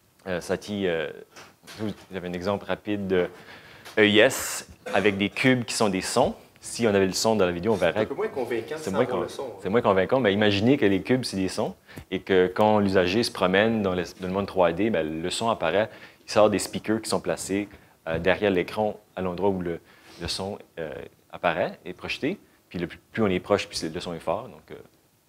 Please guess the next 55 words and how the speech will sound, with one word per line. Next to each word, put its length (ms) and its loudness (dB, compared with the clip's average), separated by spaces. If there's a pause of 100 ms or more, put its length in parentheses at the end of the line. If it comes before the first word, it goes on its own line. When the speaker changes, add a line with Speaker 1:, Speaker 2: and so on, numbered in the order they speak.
(120)
Speaker 1:
essentiellement, 480 2
c'est 160 -6
ça 160 0
que, 280 -2 (480)
euh, 120 -2 (180)
Sati 360 0
a 80 2
été 440 2
développé 560 4
pour 400 2 (380)
être, 180 -4 (240)
euh, 180 -6 (360)
couplé 420 -4
à 60 0
un 240 -6
engin 280 -6
de, 220 -10 (840)
de 120 -8 (120)
trois 240 -2
D. 180 -14 (140)
Donc, 180 -20
euh, 120 -18
c'est 120 -18
vraiment 160 -8
un 40 -8
spatialiseur 600 -4
qui 220 -8
est, 60 -6
qui 160 -14
est, 60 -10 (260)
qui 60 -6
est 20 -2
spécifique 540 -2 (240)
dans 80 -6
ce 80 -6
sens-là, 260 2
parce 140 2
qu'il 60 -2
y 20 -4
a 20 -10
beaucoup 80 4
de 60 -4
spatialiseurs 440 0
qui 60 -10
sont 80 -6
faits 180 -2
pour 120 -2
la 80 2
création 440 -2 (120)
sonore 400 -4
pure. 260 -6 (520)
Puis 100 -12
ça, 80 -2
c'est 120 -8
un, 100 -8